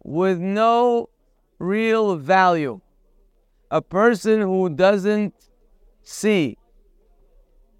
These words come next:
his spiritual value and doesn't live life for spiritual eternity is living a meaningless life.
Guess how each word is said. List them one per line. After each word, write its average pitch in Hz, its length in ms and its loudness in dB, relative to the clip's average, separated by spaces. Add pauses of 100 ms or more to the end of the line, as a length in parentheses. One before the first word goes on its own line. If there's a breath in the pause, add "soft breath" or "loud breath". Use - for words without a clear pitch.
(160)
his 185 580 0 (220)
spiritual 220 1160 -2 (600)
value 175 600 0 (920)
and 175 280 -2
doesn't 214 440 2
live 196 380 0
life 180 440 0 (840)
for 196 360 2
spiritual 214 1040 -2
eternity 214 880 -2 (1120)
is 180 200 -2
living 220 600 2
a 185 160 2
meaningless 208 960 0
life. 180 280 0